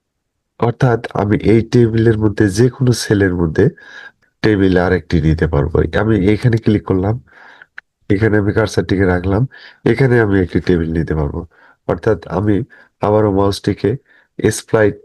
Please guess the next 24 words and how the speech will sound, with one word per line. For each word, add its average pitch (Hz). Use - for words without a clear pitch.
সেলস -
অপশনে 95
নিয়ে 90
যাব। 85
এই 98
যে 98
স্প্লাইট 101
সেল 87
অপশন, 120
এখানে 117
একবার 113
লেফট 110
বাটন 104
প্রেস 104
করব। 95
লেফট 110
বাটন 117
প্রেস 117
করার 110
পর 110
এখানে 110
স্প্লাইট 113
সেলস 104
এর, 110